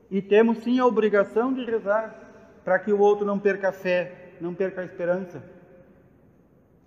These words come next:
Sem isso, acabou. Acabou.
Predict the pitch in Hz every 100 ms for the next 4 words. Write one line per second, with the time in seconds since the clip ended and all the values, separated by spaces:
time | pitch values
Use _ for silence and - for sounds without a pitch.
0 | _ _ _ _ _ _ _ _ _ 226
1 | 254 262 294 294 247 151 - - - -
2 | _ _ _ _ _ _ - 220 269 -
3 | - - - - - - _ _ _ _
4 | _ _ _ _ _ - - 190 208 262
5 | -